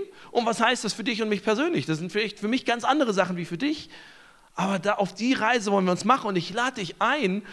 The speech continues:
dass du nicht sagst, „Ja, schönes Thema, schreibt jetzt, ja, also haben sie jetzt da drauf, eine schöne Grafik dazu gemacht und so weiter.“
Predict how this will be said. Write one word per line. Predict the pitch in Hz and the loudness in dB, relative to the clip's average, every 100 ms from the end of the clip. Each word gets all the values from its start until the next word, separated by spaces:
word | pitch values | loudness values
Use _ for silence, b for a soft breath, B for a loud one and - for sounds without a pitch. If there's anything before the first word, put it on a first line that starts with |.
| B B | B B
dass | 185 175 | -2 0
du | |
nicht | 196 | 0
sagst, | 190 170 185 | 2 2 4
„Ja, | 214 190 | 4 4
schönes | 170 160 | 0 -2
Thema, | - 196 196 185 | 2 4 4 2
schreibt | 151 147 - | 2 -2 2
jetzt, | 147 143 | 0 2
ja, | 143 143 | 6 6
also | 131 131 123 139 | 6 0 -2 -4
haben | 120 127 | -2 -2
sie | 127 | -2
jetzt | - | -4
da | |
drauf, | 117 151 170 151 | 0 4 4 2
eine | 131 | -4
schöne | 143 131 | -4 -2
Grafik | 147 160 160 | 2 2 2
dazu | 147 - | -4 -2
gemacht | 151 147 143 131 | 2 2 2 -2
und | 120 | -6
so | 123 | 2
weiter.“ | 151 156 185 | 2 4 0